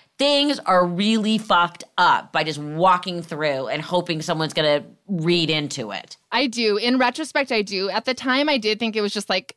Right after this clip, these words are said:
Speaker 2: Britney being Britney.
Speaker 1: Uh-huh.
Speaker 2: But the way that things played out over the next six months and the next year, and, you know, her attorney has filed something with the court saying that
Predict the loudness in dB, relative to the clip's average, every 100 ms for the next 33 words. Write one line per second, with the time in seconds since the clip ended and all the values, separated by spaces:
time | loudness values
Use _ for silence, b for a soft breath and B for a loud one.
0 | -4 -2 0 0 0 -2 -2 -2 -2 2
1 | 2 2 b b b b -8 -4 0 2
2 | 2 2 2 0 0 -2 -2 -2 0 0
3 | 0 0 -2 -2 -4 -6 -10 -10 -6 -4
4 | -4 -4 -4 -4 -6 -6 -4 0 0 0
5 | 0 -2 -4 -6 -6 -2 0 2 2 0
6 | 0 -2 0 0 0 0 2 0 -2 -4
7 | -4 -4 -6 0 0 0 -2 -2 0 0
8 | -2